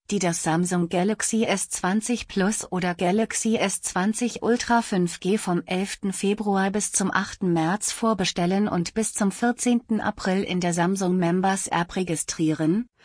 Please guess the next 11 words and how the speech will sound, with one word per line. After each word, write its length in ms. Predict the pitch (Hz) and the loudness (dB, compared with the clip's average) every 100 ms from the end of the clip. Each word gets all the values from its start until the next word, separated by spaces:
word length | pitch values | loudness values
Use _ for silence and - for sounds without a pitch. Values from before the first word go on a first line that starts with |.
| - - - - | -20 -20 -20 -6
können 320 | 220 220 226 | 2 4 4
sich 240 | 220 214 - | 2 -2 -4
zusätzlich 720 | - 233 214 170 190 180 - | 0 2 2 0 0 0 0
über 200 | 190 185 | 0 0
die 140 | 208 | 0
Galaxy 540 | 190 170 165 160 - 214 | 0 0 0 0 -2 0
Buds 400 | 180 190 - - | 0 0 -4 -4
Plus 260 | 190 175 | -4 -2
als 340 | - 175 170 - | 0 0 -2 -4
Zugabe 520 | - 269 220 190 185 | 0 2 2 0 -2
freuen. 580 | - 165 165 160 160 | -2 0 2 2 0